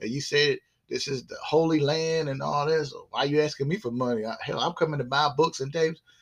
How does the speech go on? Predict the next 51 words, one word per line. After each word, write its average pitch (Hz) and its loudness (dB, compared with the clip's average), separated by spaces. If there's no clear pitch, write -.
I'm 139 -4
giving 160 2
the 120 0
organization 143 2
a 92 -8
lot 151 4
of 139 0
my 120 2
money." 113 -2
And 101 -12
a - -6
lot 143 2
of 156 -2
times 127 0
I 131 0
had 135 -2
to 90 -12
restrain 151 0
myself 120 -2
so 123 -4
I 120 -4
wouldn't 113 -8
spend 131 -8
so 120 -4
much. 131 -4
I 101 -8
wouldn't 113 -2
take 131 0
out 135 0
but 110 -4
a - -6
certain 117 -2
amount 113 -4
of 101 -12
money 120 -2
and 98 -14
buy 117 2
whatever 110 0
I 107 -4
need 107 -4
to 95 -14
get. 120 0
And 98 -12
I 110 -8
got 98 -8
to 101 -8
have 110 -6
something 101 -8
to 90 -8
live 139 2
too. - -8